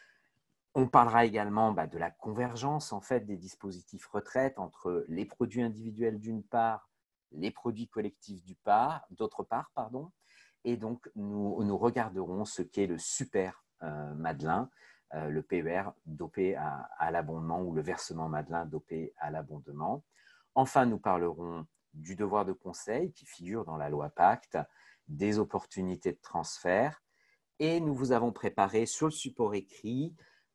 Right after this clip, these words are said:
trois mini-cas que vous pourrez regarder, consulter et sur lesquels, euh, vous pourrez nous interroger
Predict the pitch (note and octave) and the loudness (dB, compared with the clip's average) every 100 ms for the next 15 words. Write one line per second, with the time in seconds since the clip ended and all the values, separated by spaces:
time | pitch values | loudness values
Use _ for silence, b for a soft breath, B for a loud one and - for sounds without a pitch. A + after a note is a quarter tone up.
0 | _ - - G3 G#3 F3 D#3+ - A2 C3 | _ -6 8 10 10 4 2 8 10 10
1 | - - - B2+ B2+ A2 G2+ G#2 C3+ - | 6 -10 2 10 12 10 2 2 2 4
2 | C#3 C#3+ C#3+ A#2 A2 G2 G2 A#2+ A#2+ G#2 | 10 12 12 12 8 6 8 4 4 -2
3 | - F#2+ - G#2 D#3 F#3+ B B B C3+ | 0 -4 4 10 10 8 B B B 6
4 | C3+ C#3+ A#2 G#2+ A#2 B2 D3+ - A2 G#2 | 8 8 8 6 8 8 8 4 0 0
5 | G2 A#2+ - G#2 G#2+ B2 B2 G2 A2+ D3 | 0 -4 -2 8 10 10 6 2 6 6
6 | B2 A2 G#2+ F#2+ F#2 E2 F2+ G2+ C#3+ | 4 2 2 4 4 2 0 2 2